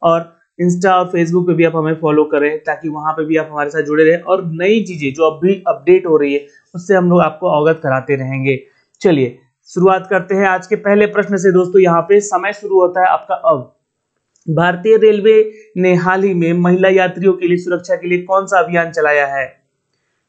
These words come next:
तो इसका आंसर है दोस्तों, नोट कर सकते हैं, it's a बी, जी हाँ, मेरी सहेली। नोट कर सकते हैं, यहाँ से इंपॉर्टेंट क्वेश्चन है और ये क्वेश्चन पूछा जा सकता है आपकी आने वाली परीक्षा में। और इससे जुड़े हुए जो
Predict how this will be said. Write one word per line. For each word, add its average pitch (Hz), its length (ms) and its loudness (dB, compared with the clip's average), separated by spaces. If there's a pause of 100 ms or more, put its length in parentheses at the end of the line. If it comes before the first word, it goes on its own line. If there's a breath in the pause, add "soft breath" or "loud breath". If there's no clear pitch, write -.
(180)
तो 147 280 4
इसका 180 280 0
आंसर 180 340 0
है 196 120 2
दोस्तों, 185 480 4
नोट 185 180 0
कर 185 80 0
सकते 180 340 -4
हैं, 175 140 0
it's 180 140 -4
a 160 60 0
बी, 185 500 -6
जी 165 160 -6
हाँ, 175 320 0
मेरी 180 380 2
सहेली। 156 520 0 (400)
नोट 185 240 2
कर 190 80 2
सकते 180 300 -4
हैं, 185 60 2
यहाँ 170 180 4
से 185 140 -4
इंपॉर्टेंट 175 500 -2
क्वेश्चन 180 440 -4
है 185 140 0 (220)
और 160 260 0
ये 170 120 2
क्वेश्चन 185 460 -2
पूछा 175 260 -2
जा 180 120 4
सकता 175 340 -2
है 175 120 2
आपकी 165 240 -4
आने 165 180 -2
वाली 170 160 -2
परीक्षा 175 440 -4
में। 180 220 -6 (400 soft breath)
और 170 160 2
इससे 202 260 0
जुड़े 220 260 4
हुए 220 120 2
जो 214 140 0